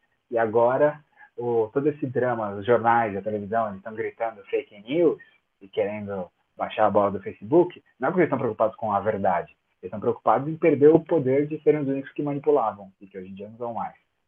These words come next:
Então a gente tem que ser muito, ter um olho muito aberto pro que a gente vê por aí. E, em geral, o que podemos dizer é,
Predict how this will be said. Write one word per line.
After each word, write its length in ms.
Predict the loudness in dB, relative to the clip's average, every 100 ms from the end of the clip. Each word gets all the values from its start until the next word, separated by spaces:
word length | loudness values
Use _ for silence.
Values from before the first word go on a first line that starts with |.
| _ _
Então 180 | -4
a 80 | -2
gente 180 | 0 -2
tem 160 | -2 -2
que 60 |
ser 220 | 0 -2 -2 -18 _ _
muito, 840 | -4 -2 -2 2 6 8 8 4 0 _ _ _ _ _ _ _ -4
ter 120 | 0
um 280 | 2 2 6
olho 180 | 8 8
muito 180 | 6
aberto 720 | 4 4 2 0 -2 -4 -10 -10 _ _ -14
pro 120 | -8
que 80 | -6
a 60 |
gente 240 | -6 -6 -8
vê 380 | -6 -2 -2 -2
por 140 | -2
aí. 260 | 2 2 -2 -12 _ _ _
E, 320 | -2 0 -2 -4 _ _ -12
em 220 | -8 -4
geral, 500 | 4 4 6 8 8
o 20 |
que 100 | 6
podemos 440 | -4 -4 -2 -4 -6
dizer 420 | -6 -2 2 4
é, 240 | 2 -2